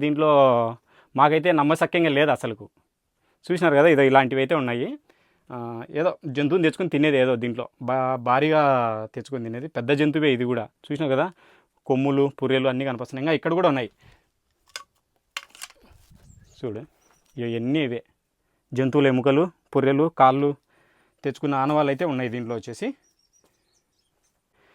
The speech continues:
నాకు తెలిసి ఫస్ట్ మనమే దిగింది ఇక్కడికి రావడానికి. నిజంగా ఎవరు అంత ద-, సాహసం చేయలే. పైనుంచి దిగాలంటే మోకులేంది దిగలేరు దీంట్లో. చూడండి ఎంత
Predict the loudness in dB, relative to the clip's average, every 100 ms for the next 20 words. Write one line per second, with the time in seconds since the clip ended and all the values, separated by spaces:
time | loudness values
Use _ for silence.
0 | _ _ -4 0 2 2 0 0 -2 0
1 | 0 2 0 0 0 -2 -6 -10 -14 -14
2 | -8 -6 -2 2 2 0 -4 -14 _ _
3 | _ -14 -4 -2 0 0 2 2 2 0
4 | -4 -6 -2 0 0 2 0 0 -2 2
5 | 4 4 4 -4 _ _ _ _ 2 2
6 | 2 6 6 6 0 0 0 0 0 -2
7 | 0 0 -2 -4 -4 -6 -8 _ _ _
8 | _ _ _ _ -20 -10 -6 -4 -6 -8
9 | _ _ _ _ _ _ _ _ _ -10
10 | 0 2 4 0